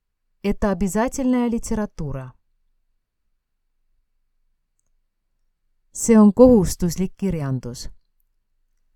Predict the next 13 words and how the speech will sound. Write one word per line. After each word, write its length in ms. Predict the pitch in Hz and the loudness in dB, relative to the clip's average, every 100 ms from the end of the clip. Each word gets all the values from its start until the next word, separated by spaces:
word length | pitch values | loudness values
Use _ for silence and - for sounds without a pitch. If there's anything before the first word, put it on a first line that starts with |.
| _ _ _ - | _ _ _ -6
О 120 | 294 | -4
чём 280 | - 381 285 | 0 0 0
эта 220 | - 233 | 0 -4
книга 380 | - 220 190 196 | 2 2 2 -2
рассказывает? 1120 | 202 - - 170 135 135 131 123 - - - _ _ _ _ _ _ _ _ _ _ _ _ _ _ _ _ _ _ _ _ _ _ _ _ _ _ _ _ | -2 -4 -4 -4 -6 -10 -10 -12 -14 -20 -20 _ _ _ _ _ _ _ _ _ _ _ _ _ _ _ _ _ _ _ _ _ _ _ _ _ _ _ _
Millest 560 | 226 349 311 196 - - | 2 4 4 4 2 0
see 160 | 190 | 2
raamat 500 | 208 226 233 160 - | 4 6 6 4 2
räägib? 560 | 208 208 202 143 120 - - _ _ _ _ _ _ _ _ _ _ _ _ _ - | -2 -2 -4 -8 -8 -8 -8 _ _ _ _ _ _ _ _ _ _ _ _ _ -6
Это 240 | 190 196 | 0 2
моя 240 | 190 190 | 4 2
любимая 720 | 185 196 165 208 208 175 165 | 2 0 2 4 6 4 0
сказка. 760 | 165 - 175 147 - - 127 | -6 -8 -6 -6 -8 -12 -14